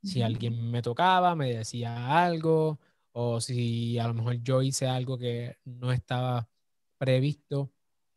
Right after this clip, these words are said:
Speaker 2: Ujú.
Speaker 1: en ningún lugar,
Speaker 2: Ujú.
Speaker 1: entonces yo me protejo como patrono al, al establecer eso.
Speaker 2: Ujú.
Speaker 1: Ahora, cada vez, o sea, cada vez más los negocios o muchos negocios se va, se mueven hacia lo digital.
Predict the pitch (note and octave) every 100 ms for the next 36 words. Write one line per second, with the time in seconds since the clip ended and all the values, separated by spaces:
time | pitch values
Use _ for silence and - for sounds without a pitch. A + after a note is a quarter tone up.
0 | _ G#3+ A#3 - - C3+ C3 C3 C3+ C#3
1 | D#3+ F#3 - _ _ _ A3+ A#3 D4 -
2 | - B2 A#2+ C#3 B2+ B2+ C3+ C#3 C#3+ E3+
3 | F3 D#3 C#3 C#3 C3 C#3 D#3+ G3 D#3+ B2+
4 | - - C3 B2 B2 A#2 C#3 B2 A2 A2
5 | - _ _ _ - G#3+ G3 D#3 E3 -
6 | - _ _ _ _ _ _ _ _ _
7 | _ _ _ - E3 F3 F#3+ G#3 G#3 -
8 | - - _ _ _ _ _ _ _ _
9 | C3 A#2+ - E3 E3+ G3 G3+ G#3 A3 E3
10 | D3+ D3 - - _ _ _ _ _ _
11 | - C#3 C#3 C3 C3+ D#3 F#3+ - D#3 C3
12 | B2 B2+ D3+ D#3 F3 E3+ D3+ C#3 B2 B2+
13 | - C3 B2 D3 E3 C3+ - B2+ A#2 A#2
14 | A#2 A2+ A#2+ A#2+ G#2+